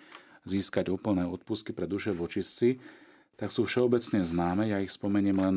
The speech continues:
tak, ako ich spomína direktórium. K získaniu odpustkov je teda potrebné vykonať, vzbudiť si úmysel, čiže že chcem.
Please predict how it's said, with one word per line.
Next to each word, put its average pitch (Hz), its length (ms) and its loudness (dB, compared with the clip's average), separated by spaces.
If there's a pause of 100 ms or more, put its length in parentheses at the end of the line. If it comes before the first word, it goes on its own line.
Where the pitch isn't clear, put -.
(120)
tak, 98 180 -6
ako 98 240 -2
ich 90 80 -6
spomína 95 560 0
direktórium. 120 880 0 (1500)
K 101 80 -8
získaniu 120 560 4
odpustkov 113 560 2
je 98 160 0
teda 95 100 2
potrebné 98 460 0
vykonať, 90 800 0
vzbudiť 117 340 2
si 107 140 2
úmysel, 90 500 0
čiže 104 240 -2
že 92 220 0
chcem. 87 400 0